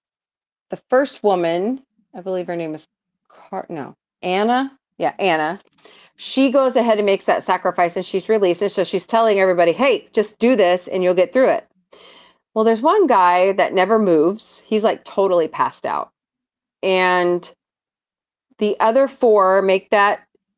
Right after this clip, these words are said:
sacrifice and they move on. Well, the fifth guy finally wakes up and he's pulled into the wall, but later on, you'll see what John does for him.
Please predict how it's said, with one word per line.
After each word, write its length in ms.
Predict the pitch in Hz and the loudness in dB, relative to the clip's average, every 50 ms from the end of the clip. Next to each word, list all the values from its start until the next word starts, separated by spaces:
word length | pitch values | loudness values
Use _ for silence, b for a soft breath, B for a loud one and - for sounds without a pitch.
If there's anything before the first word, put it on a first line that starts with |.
| _ _ _ _ _ _ _ _ _ _ _ _ _ _ _ _ _ _ _ _ _ _ _ _ _ _ _ _ _ _ _ _ _ _ _ _ _ _ _ _ _ _ _ _ _ _ - _ - | _ _ _ _ _ _ _ _ _ _ _ _ _ _ _ _ _ _ _ _ _ _ _ _ _ _ _ _ _ _ _ _ _ _ _ _ _ _ _ _ _ _ _ _ _ _ -20 _ -2
sacrifice 840 | 240 202 - - 190 - 208 180 160 156 165 175 175 - _ _ _ - | -2 -2 0 -2 -2 0 0 0 2 2 2 0 -2 -4 _ _ _ -6
and 160 | 190 185 190 | -4 0 2
they 120 | 190 196 | 2 2
move 240 | 208 214 220 214 214 | 2 2 2 2 2
on. 220 | 202 170 170 170 | 2 2 2 0
Well, 120 | 175 175 180 | 0 0 0
the 120 | 175 185 | 0 -2
fifth 320 | - - - 294 320 - - | -2 0 0 0 0 0 -2
guy 180 | 233 208 196 | -2 0 -2
finally 420 | 202 - 214 208 214 226 220 220 214 | -2 -2 -2 0 0 2 2 2 4
wakes 320 | 202 185 185 - - - | 4 2 0 -2 -2 -2
up 380 | 208 185 190 214 214 - - _ _ B B B B B B | 0 2 2 0 0 -4 -10 _ _ B B B B B B
and 140 | - 175 180 | -10 -8 -4
he's 220 | 180 226 247 269 - | 0 0 0 0 0
pulled 300 | - - 269 233 240 220 | -2 0 0 2 2 2
into 260 | 226 220 208 202 220 | 0 0 0 -2 0
the 100 | 175 180 | 0 0
wall, 840 | 170 175 190 196 202 214 208 180 156 147 156 160 185 214 240 - _ _ _ _ _ _ _ _ _ _ _ - | 0 0 0 0 2 4 4 4 2 2 2 0 0 -2 -4 -8 _ _ _ _ _ _ _ _ _ _ _ -2
but 160 | 208 - - | 0 0 0
later 400 | 208 214 233 233 226 240 226 - | 2 2 2 4 4 2 0 0
on, 680 | - - 220 233 220 190 170 170 170 175 185 190 208 214 _ _ _ _ _ | 2 2 4 4 4 2 2 0 0 -2 -2 -4 -6 -10 _ _ _ _ _
you'll 180 | 196 208 208 | 0 0 0
see 240 | 208 - - 226 202 | 0 -2 0 2 2
what 220 | 196 185 - - | 4 2 2 -2
John 440 | 151 - 190 185 185 185 180 175 175 | -4 -2 0 2 2 2 0 -2 0
does 300 | 170 175 170 165 160 160 | 0 2 2 2 0 -2
for 160 | - - 160 | -4 -6 -6
him. 340 | 147 151 143 - - 147 - | -4 -4 -8 -8 -10 -14 -16